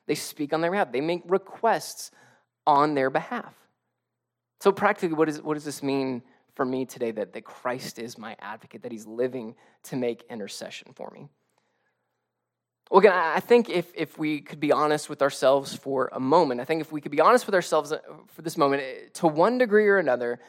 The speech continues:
uh, some more than others, maybe, sometimes more than others, I, I, we live our lives very aware of what other people think about us.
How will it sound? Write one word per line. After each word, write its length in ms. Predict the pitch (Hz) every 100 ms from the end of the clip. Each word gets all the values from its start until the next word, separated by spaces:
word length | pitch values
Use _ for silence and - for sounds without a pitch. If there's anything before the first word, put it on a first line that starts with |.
| - _
uh, 180 | 131 143
some 320 | 151 - 190
more 200 | 214 208 196
than 100 | 175
others, 300 | 156 160 151
maybe, 260 | 143 143
sometimes 640 | 143 156 151 175 165 170 165
more 140 | 147
than 160 | 143 139
others, 380 | 131 131 127 - _ -
I, 100 | 151
I, 240 | 143 165 -
we 160 | 170 190
live 300 | 190 220 226
our 140 | 190
lives 600 | 156 139 110 87 113 - - _ _ -
very 560 | 123 156 175 202 208
aware 680 | 175 160 139 120 95 - - _ _ _ _ _ -
of 140 | 135
what 140 | 139 135
other 200 | 131 131
people 300 | 131 110 -
think 200 | 104 -
about 220 | - -
us. 260 | - -